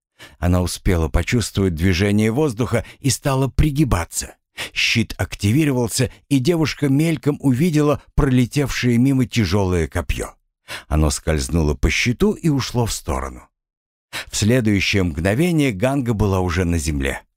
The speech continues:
Она быстро на четвереньках побежала к ближайшим кустам и, активировав амулет телепортации,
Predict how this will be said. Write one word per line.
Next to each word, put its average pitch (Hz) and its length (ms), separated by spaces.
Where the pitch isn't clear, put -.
Она 76 240
быстро 76 480
на 87 160
четвереньках 107 720
побежала 104 540
к 87 100
ближайшим 95 720
кустам 85 500
и, 127 120
активировав 110 920
амулет 92 580
телепортации, 98 920